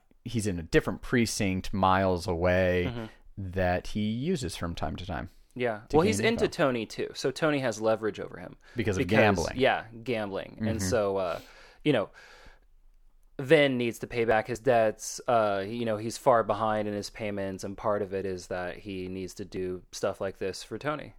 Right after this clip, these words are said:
Speaker 1: Dirty work.
Speaker 2: Yeah, yeah,
Speaker 1: Mm-hmm.
Speaker 2: and give him intel and, you know, help Tony stay one step ahead of investigations, uh,
Speaker 1: Mm-hmm.
Speaker 2: if possible.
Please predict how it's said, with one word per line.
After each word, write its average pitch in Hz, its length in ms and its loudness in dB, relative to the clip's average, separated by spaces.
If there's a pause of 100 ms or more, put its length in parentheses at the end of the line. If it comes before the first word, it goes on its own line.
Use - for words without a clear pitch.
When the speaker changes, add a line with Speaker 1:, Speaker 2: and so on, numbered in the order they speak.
Speaker 1:
Dirty 131 220 6
work. 80 340 -4
Speaker 2:
Yeah, 120 420 4
yeah, 113 220 2
Speaker 1:
Mm-hmm. 139 100 0
Speaker 2:
and 98 360 -6
give 95 180 -6
him 98 140 -8
intel 101 840 -2
and, 78 240 -12 (280)
you 123 80 -2
know, 101 160 -2
help 98 260 -2
Tony 98 300 -6
stay 95 240 -4
one 92 180 -8
step - 260 -8
ahead 107 460 0
of 90 80 -4
investigations, 98 1300 -8
uh, 90 260 0
Speaker 1:
Mm-hmm. - 140 -6
Speaker 2:
if - 160 -6
possible. 98 640 -4